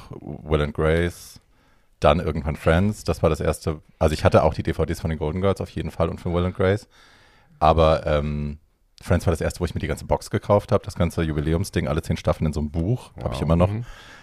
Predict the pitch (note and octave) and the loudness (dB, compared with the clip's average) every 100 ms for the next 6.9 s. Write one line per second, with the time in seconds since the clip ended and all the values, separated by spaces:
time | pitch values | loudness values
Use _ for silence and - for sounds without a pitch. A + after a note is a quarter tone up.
0 | - - D#2+ D#2 D2+ D2 C#2+ - - C#2+ | -20 -2 2 4 2 0 -4 -8 -6 -4
1 | D#2+ E2 E2 - E2 D#2+ E2+ F#2 E2+ D2+ | -2 -2 -2 -2 0 -2 -2 -2 -2 -2
2 | - G#2+ - - F#2+ - F#2 E2 D#2 D#2 | -2 0 0 -2 -2 -2 -2 -2 -4 -2
3 | - G2 G2 G2+ F#2+ F#2+ B2 G2+ G#2 A2 | 0 2 2 2 0 2 0 0 -2 -4
4 | E2 C#2+ B1+ - F#2 - - - - - | -2 -2 -2 -4 -4 -4 -12 -20 -20 -20
5 | _ - _ _ D2+ D2 C2+ B1 B1+ - | _ -20 _ _ 4 4 4 0 -2 -10
6 | - - - - - - - - | -20 -20 -12 -8 -6 -6 -4 -4